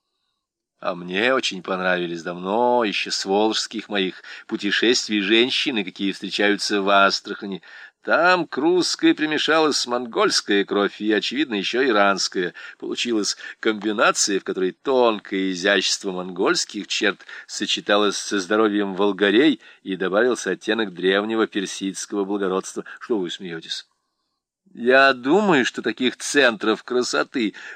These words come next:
можно найти еще десятки в нашей громадной стране»,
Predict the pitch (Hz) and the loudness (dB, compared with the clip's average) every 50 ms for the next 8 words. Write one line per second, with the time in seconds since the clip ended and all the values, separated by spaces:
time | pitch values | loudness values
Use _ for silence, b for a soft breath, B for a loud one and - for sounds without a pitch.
0 | B _ 104 101 113 127 151 180 165 147 156 156 151 143 135 123 - - 180 185 | B _ -8 -2 2 4 4 4 4 2 0 -2 -2 0 -2 -2 -2 -4 -4 -2
1 | - - 165 165 139 139 - - - 165 240 294 285 - - 262 240 233 208 - | 0 0 0 0 0 0 0 2 2 4 4 4 4 2 -8 -6 -2 0 0 0
2 | - 147 143 143 143 139 135 117 113 117 110 - - - 117 113 107 98 | -2 -4 -2 0 2 2 2 2 0 -6 -8 -8 -6 -6 -4 -4 -4 -4